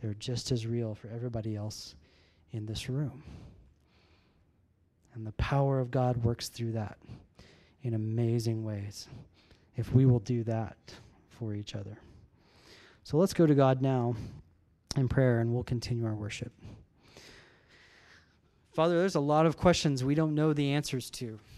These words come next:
And if we're honest, we'll, we, in this life, we know we'll never really know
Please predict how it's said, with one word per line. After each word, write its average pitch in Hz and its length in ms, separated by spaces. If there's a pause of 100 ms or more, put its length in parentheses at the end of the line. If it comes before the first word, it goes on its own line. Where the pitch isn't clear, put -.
(600)
And 123 180
if - 120
we're 127 120
honest, 143 580 (760)
we'll, 127 440
we, 131 120 (320)
in 135 120
this 135 220
life, 131 480
we 135 140
know 131 240
we'll 123 180
never 123 380
really 120 480
know 113 440